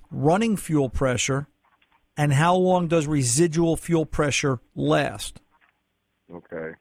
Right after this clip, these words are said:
Speaker 1: All right? If fuel pressure bleeds off within thirty seconds of turning the key off, we got a problem. It's gotta hold pressure. And is, is, is the problem going to be, is it in the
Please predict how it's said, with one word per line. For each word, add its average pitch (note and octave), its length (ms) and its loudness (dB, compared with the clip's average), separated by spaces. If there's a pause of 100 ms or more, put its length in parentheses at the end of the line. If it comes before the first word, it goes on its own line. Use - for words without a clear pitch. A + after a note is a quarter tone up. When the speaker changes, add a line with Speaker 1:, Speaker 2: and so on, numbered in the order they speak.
Speaker 1:
All C3 120 0
right? C#3 300 -2 (560)
If D#3 160 0
fuel G#3+ 340 2
pressure G3+ 500 0
bleeds E3 560 0
off E3+ 420 2 (520)
within D3+ 300 0
thirty F3+ 320 0
seconds E3+ 420 -2
of C#3+ 100 -10
turning E3 300 0
the D3 60 -2
key F#3 300 0
off, A3 440 -2 (1080)
we F#3+ 80 -8
got G3+ 120 2
a E3+ 40 -2
problem. G3+ 560 0 (500)
It's - 140 -4
gotta F3 320 2
hold D#3+ 260 0
pressure. - 500 -4 (560)
And D3 340 -2
is, D#3+ 360 -2
is, D3+ 440 -2 (100)
is C#3+ 200 0
the C3+ 60 -2
problem F3 580 0
going E3 280 0
to D#3+ 100 -2
be, E3 280 -2
is C#3 180 0
it C#3+ 160 -2
in D#3 340 -2
the C3 400 0